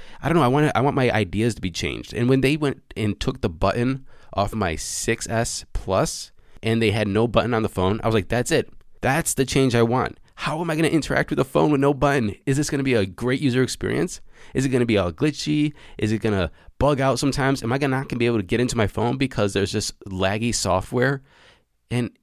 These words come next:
it's perfect. It's absolutely perfect. In my Apple Watch, which I think is a Series four, I'm not too sure. I think it's a Series four. It's like, I don't need any more.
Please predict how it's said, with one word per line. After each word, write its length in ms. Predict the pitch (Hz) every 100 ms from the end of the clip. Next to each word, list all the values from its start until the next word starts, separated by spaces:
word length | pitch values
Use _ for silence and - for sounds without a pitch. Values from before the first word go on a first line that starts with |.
| _
it's 180 | 113 - -
perfect. 520 | - 143 - 78 - - - - -
It's 140 | - -
absolutely 360 | 131 135 131 117
perfect. 460 | 123 135 143 135 - - - _
In 100 | -
my 80 | 110 -
Apple 260 | 147 135
Watch, 260 | 85 85 -
which 140 | 110
I 60 | 101
think 300 | - 370 392
is 140 | -
a 80 | 101
Series 500 | - - 117 110 92
four, 600 | - - 113 104 58 -
I'm 120 | 107
not 180 | 135 170
too 80 | -
sure. 240 | 143 -
I 40 | -
think 200 | 160 -
it's 80 | -
a 40 |
Series 300 | - 80 71
four. 380 | - 65 - - - - _ - -
It's 320 | 139 143 -
like, 320 | 143 143 139 - - - -
I 80 | -
don't 140 | 160
need 160 | - 185
any 160 | 185 95
more. 320 | 76 -